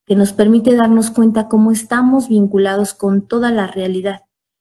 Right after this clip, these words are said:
Entonces, estas ideas sociales, humanas que tenemos de lo que te pasa a ti, me pasa a mí, ¿no? Me dueles, México, ¿no? Como decían hace tiempo, em, eh,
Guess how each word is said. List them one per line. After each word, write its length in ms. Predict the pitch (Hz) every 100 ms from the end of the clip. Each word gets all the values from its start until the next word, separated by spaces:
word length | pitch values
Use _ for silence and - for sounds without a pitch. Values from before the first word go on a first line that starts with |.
| -
Entonces, 460 | 214 220 285 302
estas 360 | 294 - 285 277
ideas 580 | 233 220 220 226 - - -
sociales, 1000 | - 208 - 240 226 202 190 190 - _
humanas 600 | - 202 208 233 214 190 -
que 100 | 190
tenemos 600 | 185 196 214 214 202 190
de 240 | 185 180 _ _ -
lo 140 | 208
que 100 | 202
te 160 | 196 202
pasa 320 | 196 214 214
a 120 | 208
ti, 120 | 214 214
me 160 | 202
pasa 320 | 202 190 -
a 40 | 180
mí, 440 | 185 214 208 202 _ _
¿no? 360 | 202 202 233 240 _ _ -
Me 260 | 214 214
dueles, 460 | 208 240 247 226 226
México, 520 | 226 233 233 208 202
¿no? 180 | 202 208
Como 260 | 208 196 185
decían 600 | 190 - 214 202 190 190
hace 220 | 202 -
tiempo, 560 | - 202 208 208 190 202
em, 380 | 190 190 180 180 _ _ _ _ _ _ _ _ -
eh, 520 | 208 196 190 185 190